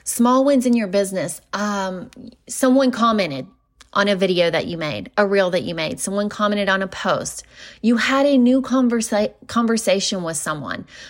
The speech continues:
When I say small win, I don't mean, "Oh, I landed the sale. I made five thousand dollars this <laughs> month." Okay, I'm talking about small,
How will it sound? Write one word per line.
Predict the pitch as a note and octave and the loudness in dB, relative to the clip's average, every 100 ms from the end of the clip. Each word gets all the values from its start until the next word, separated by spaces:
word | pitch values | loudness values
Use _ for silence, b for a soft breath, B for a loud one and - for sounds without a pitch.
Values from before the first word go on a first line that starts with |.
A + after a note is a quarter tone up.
| B | B
When | G3+ | 0
I | B3+ | 2
say | C#4+ F#4+ | 0 -4
small | E4+ - A3 G3 F3+ G3+ A3 | -4 -4 -2 0 2 2 2
win, | F#3+ F3+ F3 G#3+ C4+ C#4 B B _ | 0 0 2 2 0 -2 B B _
I | A3+ | 2
don't | C4+ D4 G#3+ | 4 2 2
mean, | A3 A#3+ A3 G3+ - | 2 2 2 -2 0
"Oh, | A3+ A#3+ G#3+ | 2 4 4
I | F#3 | 2
landed | F#3 G#3+ A#3 A3 F#3+ | 2 2 4 2 -2
the | |
sale. | F#3+ A3+ G#3 F#3+ F#3 - | -2 2 4 4 2 2
I | G3+ | 0
made | G3+ G3 | 0 -2
five | - A3 G3+ G3+ - _ _ - | -2 -2 0 -2 -6 _ _ 0
thousand | G#3 G3+ G3+ | 2 2 0
dollars | F#3 E3+ F3+ F3 | 0 2 0 0
this | - - | -4 -2
<laughs> | |
month." | G3 G3 - - | -2 -2 -4 -2
Okay, | G3 F#3 D#3+ | 0 2 2
I'm | G#3 | 0
talking | A3 G#3 G#3+ A#3+ | 0 -2 2 0
about | G#3+ F#3+ - | 0 -2 -6
small, | - - G3+ G3 G#3+ | -10 -6 -4 -2 -4